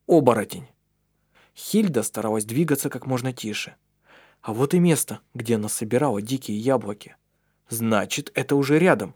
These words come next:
А вот и гора. Пробежав еще немного, она увидела у подножия кусты.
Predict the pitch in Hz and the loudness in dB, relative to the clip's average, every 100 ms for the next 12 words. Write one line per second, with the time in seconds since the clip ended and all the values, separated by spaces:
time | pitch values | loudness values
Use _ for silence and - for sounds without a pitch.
0 | _ _ _ _ _ - 101 104 123 123 | _ _ _ _ _ -4 0 0 0 2
1 | 135 143 117 - _ _ _ _ _ _ | 4 4 0 -6 _ _ _ _ _ _
2 | _ - 202 185 156 143 123 - 117 110 | _ 0 4 6 6 6 4 -2 0 2
3 | 139 127 95 _ _ - 117 107 101 151 | 2 0 -6 _ _ -2 0 0 0 0
4 | 170 165 - 147 156 123 113 113 117 - | 2 0 -2 0 0 2 -2 -2 -6 -4
5 | - - - | -6 -6 -14